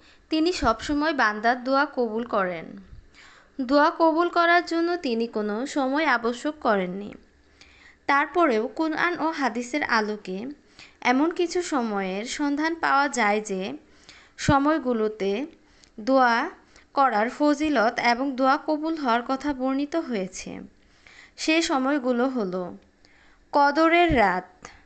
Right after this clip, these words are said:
আরাফাত পূর্ণ দিন, জিলহজের নয় তারিখ, রমজানুল মুবারকের পূর্ণ মাস, জুম্মার রাত্রি, জুম্মার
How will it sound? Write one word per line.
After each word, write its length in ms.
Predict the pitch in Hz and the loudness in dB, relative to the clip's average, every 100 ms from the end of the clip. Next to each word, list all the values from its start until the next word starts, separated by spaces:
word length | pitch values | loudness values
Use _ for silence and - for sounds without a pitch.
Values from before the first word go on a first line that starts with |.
| _ _ _ _ _ - - - | _ _ _ _ _ -20 -20 -4
আরাফাত 540 | 247 254 294 - 339 349 | 0 0 0 0 0 0
পূর্ণ 260 | - 294 294 330 | 0 2 4 2
দিন, 280 | 330 202 180 - - 185 | 0 -4 -6 -10 -14 -4
জিলহজের 580 | 247 262 285 285 294 330 | 0 2 2 0 0 0
নয় 240 | 262 226 | 0 0
তারিখ, 360 | 220 190 170 113 - _ _ _ _ _ - - - - | 0 -2 -2 -10 -16 _ _ _ _ _ -20 -20 -20 -2
রমজানুল 760 | 226 240 254 269 302 311 339 339 | 2 4 4 2 2 2 4 4
মুবারকের 680 | 254 240 254 262 285 330 | 4 4 4 2 2 0
পূর্ণ 340 | 349 277 277 294 311 | 0 -2 0 2 2
মাস, 380 | 226 185 190 - - - _ _ _ _ _ _ _ | 2 -2 -4 -10 -12 -14 _ _ _ _ _ _ _
জুম্মার 460 | 220 269 277 294 320 | -2 2 4 4 4
রাত্রি, 500 | 302 220 - - 175 175 196 - _ _ - _ - | 2 0 -2 -12 -10 -10 -12 -18 _ _ -20 _ -8
জুম্মার 480 | 226 277 277 311 | 0 2 4 4